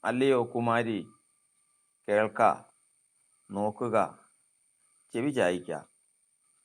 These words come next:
സ്വജനത്തെയും നിന്റെ, നിന്റെ പിതൃഭവനത്തെയും മറക്ക. അപ്പോൾ രാജാവ് നിന്റെ സൗന്ദര്യത്തെ ആഗ്രഹിക്കും.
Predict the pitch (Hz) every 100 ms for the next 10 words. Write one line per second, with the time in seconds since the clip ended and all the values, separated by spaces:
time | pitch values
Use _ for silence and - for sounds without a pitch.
0 | _ _ _ 110 101 113 113 127 120 113
1 | 113 - _ _ _ _ _ _ 90 95
2 | 104 101 110 107 127 123 123 117 113 107
3 | 104 - 95 101 113 - - _ _ _
4 | _ _ _ _ _ _ _ _ 85 -
5 | 123 123 104 117 123 123 117 110 104 110
6 | 117 110 104 110 - - - 98 117 101
7 | 92 87 -